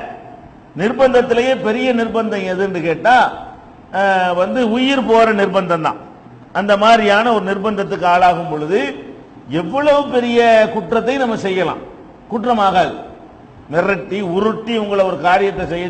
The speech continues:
சொன்னால், அந்த நேரத்துல வந்து நீங்கள் அதை செய்வது அல்லாஹ்விடத்துல எந்த ஒரு கொஸ்டினுமே வராது. மனிதன் செய்கிற குற்றத்திலே பெரிய குற்றம் எது?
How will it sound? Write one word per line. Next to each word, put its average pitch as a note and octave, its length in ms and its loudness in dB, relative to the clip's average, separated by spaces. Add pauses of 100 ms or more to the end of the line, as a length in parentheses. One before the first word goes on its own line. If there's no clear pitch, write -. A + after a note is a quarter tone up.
சொன்னால், F#3 380 2 (480)
அந்த G#3+ 260 0
நேரத்துல A3+ 500 4
வந்து A3+ 360 0
நீங்கள் A3 240 0
அதை G3 260 2
செய்வது A3+ 440 2
அல்லாஹ்விடத்துல G3+ 640 2
எந்த A3+ 320 2
ஒரு A3 140 2
கொஸ்டினுமே A3+ 520 -2
வராது. F#3 320 4 (1000)
மனிதன் C4 420 0
செய்கிற A#3 340 4
குற்றத்திலே A#3+ 520 2
பெரிய A3 320 -2
குற்றம் G#3+ 340 -4
எது? G#3 540 -2